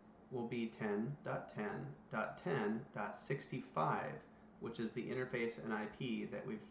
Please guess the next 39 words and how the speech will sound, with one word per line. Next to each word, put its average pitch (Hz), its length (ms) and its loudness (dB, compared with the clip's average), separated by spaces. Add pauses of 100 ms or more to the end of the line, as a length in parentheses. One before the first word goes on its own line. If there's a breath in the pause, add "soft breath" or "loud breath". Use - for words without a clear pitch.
(400 loud breath)
allocated 107 560 4
to - 80 -8
the - 320 -8
T-Rex - 440 -2
itself. - 420 -6 (880 loud breath)
And 107 380 2 (240)
it's 123 180 0
true 175 220 6
on 135 100 6
the 135 80 6
other 165 160 4
side 107 240 4
as 104 120 0
well. - 340 2 (140)
If 113 100 -4 (220)
cl-, 123 200 -2
if 120 180 0
anyone 120 580 4
wants 117 200 0
to - 80 -4
get 165 300 2
to 117 80 0
ten 107 280 2
dot 113 240 0
one 104 200 2
dot 101 160 -2 (120)
eleven 110 520 2
dot 101 240 -2
zero 101 400 -2 (100)
slash - 340 -6
twenty-four, - 600 -4 (540 loud breath)
the - 80 4
next 110 320 6
hop 147 500 6
will 123 120 4
be 117 140 2
ten 107 420 0 (240)
dot 151 260 0
one 107 300 2